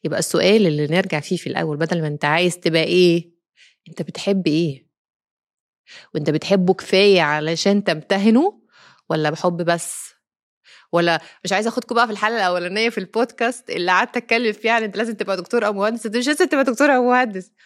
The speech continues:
ممكن تبقى أي حاجة أنت عايزها، بس نتكلم بالعقل إن فعلًا في فواتير لازم تدفع، في أقساط ورانا،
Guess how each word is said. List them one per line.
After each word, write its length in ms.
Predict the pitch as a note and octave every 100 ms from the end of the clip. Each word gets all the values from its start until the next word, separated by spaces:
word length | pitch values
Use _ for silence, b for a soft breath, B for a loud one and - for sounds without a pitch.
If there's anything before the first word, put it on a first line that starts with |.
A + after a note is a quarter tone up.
| b
ممكن 200 | A3+ D#4
تبقى 180 | C4+ A3+
أي 120 | C4+
حاجة 200 | D4 D4+
أنت 140 | C#4+ F3+
عايزها، 340 | E3+ F3+ E3+ b b b
بس 120 | F3+
نتكلم 380 | F#3+ F#3 A3+ A#3
بالعقل 340 | F3 D3+ G3+ D#3+
إن 180 | E3+
فعلًا 340 | E3 G3 B3+ A3
في 120 | G#3
فواتير 380 | F3 D#3+ - F#3
لازم 200 | F#3+ F3+
تدفع، 500 | D#3 E3 D#3+ E3+ - _ _ b b
في 160 | - A#3+
أقساط 420 | G3+ G3+ F#3+ G3+
ورانا، 640 | F3+ F3 F#3 F3 D#3+ A3+